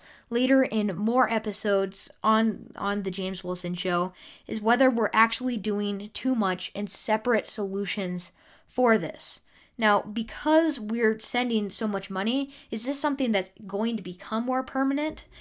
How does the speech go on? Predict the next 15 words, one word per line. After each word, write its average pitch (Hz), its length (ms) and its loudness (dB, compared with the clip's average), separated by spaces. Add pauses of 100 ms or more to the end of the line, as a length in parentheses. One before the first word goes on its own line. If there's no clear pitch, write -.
(120)
Is 220 140 -2
this 262 160 0
something 233 380 -2
that 196 120 0
we're 190 120 0
going 220 340 2
to 202 140 -6
expect - 480 -2
more 220 240 2
when 202 240 -2
we're 185 180 -2
in 214 340 0 (220)
these 208 220 -6
different 185 300 -6
crises? 226 600 -2